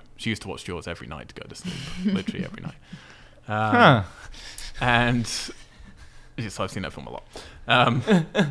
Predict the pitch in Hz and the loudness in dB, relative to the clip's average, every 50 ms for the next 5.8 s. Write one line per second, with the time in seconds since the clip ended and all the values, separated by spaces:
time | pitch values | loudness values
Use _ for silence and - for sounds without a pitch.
0 | 135 - - - - 135 131 131 120 117 123 120 120 117 127 143 139 131 131 131 | -2 -10 -10 -4 0 2 2 2 2 2 2 4 4 2 2 4 4 2 2 2
1 | - 135 123 - 127 113 113 - - 113 113 123 170 180 156 - - 175 165 165 | 0 -2 -2 -2 -2 -6 -6 -4 -4 -2 0 2 0 0 0 -2 -4 -4 -2 -2
2 | 160 160 160 - - - - - - - - - - _ - 156 143 131 - - | -2 -4 -6 -8 -12 -18 -20 -20 -20 -20 -20 -20 -14 _ 6 8 10 10 8 6
3 | - - - - - - - 120 117 113 107 - - 131 120 123 123 117 101 82 | 0 -10 -16 -18 -10 -4 -2 -2 -2 -2 -2 -2 -2 -2 0 0 0 0 -2 -4
4 | 107 107 101 104 104 101 104 98 101 104 98 98 98 98 - - - 95 101 110 | -6 -6 -6 -6 -6 -6 -6 -6 -6 -4 -4 -6 -6 -8 -8 -8 -8 -8 -6 -6
5 | 127 135 131 - 110 107 104 107 104 104 104 107 104 104 104 | -8 -10 -10 -10 -8 -6 -6 -4 -4 -4 -4 -6 -6 -6 -6